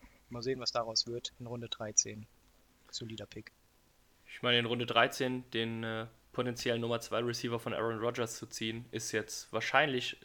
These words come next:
Speaker 2: kein schlechter Deal.
Speaker 1: Das glaub ich auch.
Speaker 2: Ja. Ähm, ich hab in Runde dreizehn Jerick McKinnon gezogen von den forty-niners.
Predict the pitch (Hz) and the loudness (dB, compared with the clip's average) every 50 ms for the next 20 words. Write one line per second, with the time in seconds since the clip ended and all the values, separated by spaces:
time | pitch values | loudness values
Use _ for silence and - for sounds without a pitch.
0 | - - - - 120 123 117 - 107 98 98 - 98 95 - - - - - - | -10 -2 0 2 2 2 0 -2 -2 -2 -2 -4 -8 -8 -8 -8 -10 -10 -10 -14
1 | - - - - 143 - - - - - - - - - - - - - - - | -20 -20 -18 -18 -18 -18 -20 -20 -20 -20 -20 -20 -20 -20 -20 -20 -16 -12 -12 -10
2 | - - 120 117 117 - - - - - - - - 104 98 - - - - _ | -10 -12 -14 -12 -10 -10 -10 -12 -14 -20 -16 -10 -8 -6 -6 -6 -8 -10 -14 _
3 | _ - - - - - 123 120 117 117 117 117 117 113 - - - 175 175 - | _ -20 -20 -10 -4 0 2 4 4 4 4 2 2 0 2 4 6 6 6 6
4 | - 139 143 143 131 135 139 135 135 127 135 127 127 127 123 - - - 123 120 | 4 2 2 2 2 2 2 2 2 2 4 6 6 6 4 2 0 -2 -2 0
5 | 117 - 113 107 - - 107 - - - 180 180 170 165 165 156 - - 147 147 | 2 2 2 2 2 -2 -6 -4 -2 -2 0 0 0 -2 -4 -2 2 4 4 4
6 | 147 143 143 143 - - - - - - - 120 113 113 110 110 110 - 113 110 | 2 0 -6 -8 -12 -20 -20 -20 -8 -2 0 2 2 2 0 -2 -2 0 0 0
7 | 110 117 123 135 135 135 139 - - | 0 0 -2 -2 -4 -4 -6 -8 -12